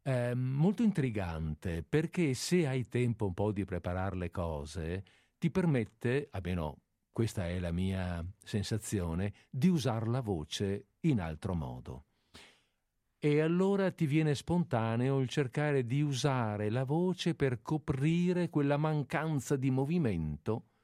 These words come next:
che, eh, ovviamente, stando seduto qua fermo davanti, non ci può essere. Il movimento, come, come tu ben sai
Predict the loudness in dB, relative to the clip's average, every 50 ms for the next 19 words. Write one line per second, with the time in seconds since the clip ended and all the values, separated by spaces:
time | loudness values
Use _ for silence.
0 | _ _ _ _ _ _ _ _ _ _ _ -2 0 2 2 2 0 -2 -6 _
1 | _ -6 -4 -4 -4 -6 -4 -2 -2 -2 0 0 2 2 2 2 2 0 -2 -4
2 | -6 -4 -4 -4 -4 -4 -4 0 0 2 2 2 2 0 0 0 0 -2 -2 -2
3 | -4 -2 -2 -2 -2 0 0 -2 -2 -2 -2 -2 0 0 0 -2 0 0 -2 -2
4 | -2 -4 -6 -6 -8 -8 -6 -4 -4 -4 -4 -6 _ _ _ _ _ _ _ _
5 | _ _ _ _ _ _ _ _ _ _ _ 0 2 2 2 2 0 0 -4 -4
6 | -4 -4 -4 -4 -6 -6 -6 -4 -4 -4 -6 -8 -8 -10 -12 -16 _ _ _ _
7 | 2 4 4 4 4 4 4 4 4 2 2 2 2 0 0 -2 _ _ _ _
8 | _ 0 2 2 2 0 -4 _ _ _ _ _ _ _ _ _ _ _ _ _
9 | _ -20 -20 _ _ _ 0 0 0 2 2 0 2 4 4 4 4 2 0 -2
10 | -2 -2 -2 -2 -2 -2 -2 -2 -2 -4 -6